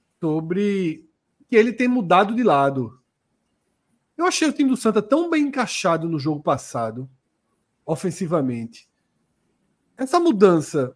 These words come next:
hoje, hoje ele flutuou, né, nos dois aí. Como é que vocês veem o melhor lado pra, pra João Diogo?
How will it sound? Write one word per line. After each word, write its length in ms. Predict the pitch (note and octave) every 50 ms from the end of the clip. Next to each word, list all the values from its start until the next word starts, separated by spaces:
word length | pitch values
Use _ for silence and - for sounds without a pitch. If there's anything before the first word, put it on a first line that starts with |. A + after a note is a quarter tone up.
| _ _ _
hoje, 400 | G3+ A#3+ C4+ C#4 D4 D#4+ C#4+ A#3
hoje 220 | A#3+ C4 B3 C#4+
ele 80 | D#4 -
flutuou, 560 | - D4+ E4 D#4+ - D#4+ B3+ G#3+ G3+ F#3+ E3
né, 160 | D#3+ E3 E3
nos 180 | E3 E3 C#3+ C#3+
dois 300 | C#3+ D#3 E3 D#3+ D3 D3+
aí. 360 | C#3+ C3 B2+ B2 B2 A#2+ - _ _ _ _ _ _
Como 160 | _ C#4+ D#4
é 40 | D#4+
que 40 | D#4+
vocês 200 | - F4 D4+ G3
veem 280 | F3 G#3 G3+ G#3 G#3 G3+
o 80 | G#3 G3+
melhor 320 | G#3 G#3 G3 F#3+ G#3 A3
lado 420 | G#3+ G3 F#3 E3 D#3+ D3+ D3+ D3+
pra, 240 | - - E3 D#3 D3
pra 180 | C3 - D#3+ D3+
João 160 | C3+ D3+ D#3+
Diogo? 460 | D#3 D#3 C#3+ B2+ A#2+ A2 G#2+ G#2+ G#2+